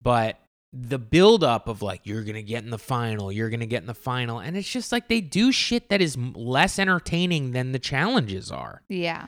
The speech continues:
Speaker 1: Like,
Speaker 2: It's
Speaker 1: uh,
Speaker 2: like a marathon with checkpoints.
Speaker 1: Yeah. Why? Why a long distance run? I understand that's what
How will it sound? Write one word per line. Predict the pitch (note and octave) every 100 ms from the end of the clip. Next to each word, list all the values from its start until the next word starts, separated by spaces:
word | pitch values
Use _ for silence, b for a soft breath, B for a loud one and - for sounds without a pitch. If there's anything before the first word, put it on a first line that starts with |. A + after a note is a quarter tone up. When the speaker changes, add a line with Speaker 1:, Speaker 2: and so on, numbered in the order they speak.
| _ _ -
Speaker 1:
Like, | C3+ A#2+
Speaker 2:
It's | G#3+
Speaker 1:
uh, | C#3
Speaker 2:
like | B3 A#3+
a | A3+
marathon | G#3 G#3 G#3+ G#3+ G3 F3+
with | F3 -
checkpoints. | F3+ E3+ - - B3
Speaker 1:
Yeah. | F4+ F4+ C#4+ B2 G#2 - -
Why? | E3 A#3+ D#4 D4+ B3 D#3 A#2
Why | D3+ C4+
a | D#4+
long | D4 C#4+ C#4+
distance | C#4 - C4 A#3+
run? | E3 G3 C4 G3+ A#2 F#2+
I | D#2 E3
understand | A#3 B3+ A#3+ A#3 G#3
that's | G#3
what | A3